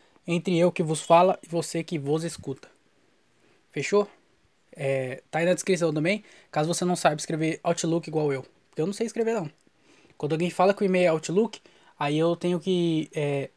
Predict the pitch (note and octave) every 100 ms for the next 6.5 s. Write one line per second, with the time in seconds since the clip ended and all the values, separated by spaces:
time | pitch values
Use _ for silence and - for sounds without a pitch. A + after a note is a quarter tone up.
0 | _ - D#3+ - D#3 D3+ - - F#3+ A#3
1 | F#3+ G3+ G#3+ F#3+ E3 D#3 F3+ D3+ - D3+
2 | G3 - - - E3+ F3+ G3+ G3 F#3 F3
3 | F#3+ F#3 F3 - E3+ D#3+ G#3 G3+ F#3+ G3
4 | F#3 - F3+ F3+ F3+ G#3+ F3+ G3 - F#3
5 | F3+ _ G#3 G#3 G#3 F3+ F3 F#3+ F3+ F3
6 | - E3 D#3+ D3 C#3+